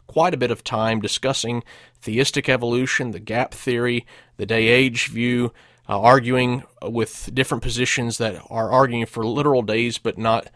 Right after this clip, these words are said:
sequential days. He deals with literary framework theory. All these false views about Genesis one and, and Genesis two.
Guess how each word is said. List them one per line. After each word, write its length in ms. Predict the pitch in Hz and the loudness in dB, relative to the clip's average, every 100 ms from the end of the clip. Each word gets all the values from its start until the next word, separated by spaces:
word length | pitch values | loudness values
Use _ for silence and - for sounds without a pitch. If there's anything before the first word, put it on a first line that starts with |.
| - | -12
sequential 580 | - 113 151 143 123 113 | -8 -4 -2 -2 -4 0
days. 400 | 113 113 117 - | 0 2 0 -4
He 260 | 107 110 - | -10 -12 -4
deals 240 | 120 110 | -2 -2
with 140 | 107 104 | -4 -2
literary 420 | 120 123 120 107 | 2 6 6 4
framework 640 | - 120 123 117 120 - | 0 0 2 4 2 0
theory. 440 | - 117 117 117 - - - - - - _ _ _ - | -4 -2 -2 -4 -6 -18 -20 -20 -20 -20 _ _ _ 6
All 140 | 185 | 8
these 180 | 185 170 | 10 6
false 260 | 170 151 - | 8 6 6
views 320 | 131 131 120 | 2 2 2
about 300 | 107 113 113 | 0 0 -2
Genesis 500 | 107 117 - - - | -2 -2 -2 -4 -2
one 220 | 117 120 | 2 4
and, 120 | 113 - | 2 0
and 200 | 120 120 | 0 0
Genesis 460 | 113 113 - 113 | -2 -6 -6 -8
two. 320 | - 185 139 | -2 2 2